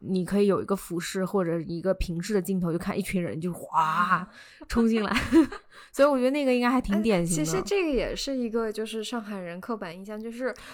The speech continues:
Speaker 1: 对，对，对，对，对。
Speaker 2: <laughs> 就上海人都会炒股，
Speaker 1: <laughs> 炒股，
Speaker 2: 然后都要
Speaker 1: 对。
Speaker 2: 炒股，就是他一定要去做这件事情。
Speaker 1: 因为这部电影它讲的就是九十年代初刚刚有了股市这么一，一说，
Speaker 2: 嗯。
Speaker 1: 然后上海，可能上海人民算是比较早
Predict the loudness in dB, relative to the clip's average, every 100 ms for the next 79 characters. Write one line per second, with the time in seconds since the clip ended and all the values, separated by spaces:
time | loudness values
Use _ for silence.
0 | 4 6 8 6 6 4 0 -2 -2 -2
1 | 0 0 2 4 4 2 2 0 0 -4
2 | -4 -4 -6 -8 -14 -18 -6 2 4 4
3 | 2 4 6 6 4 -2 -4 -2 -4 -4
4 | -4 -4 -4 -4 -4 -2 -2 -4 -8 -4
5 | -4 -4 -10 -12 -12 -16 -16 -18 -18 -18
6 | -10 -2 0 2 2 2 0 0 2 2
7 | 4 4 4 2 4 4 4 4 0 2
8 | 0 2 4 4 4 0 2 4 4 2
9 | 2 4 6 6 6 6 2 2 -2 0
10 | -2 -2 2 2 4 0 0 -2 -2 -2
11 | -2 0 0 -4 -2 0 2 2 4 6
12 | 4 2 0 0 2 2 4 6 6 4
13 | 2 0 2 2 0 -4 4 4 6 2
14 | 0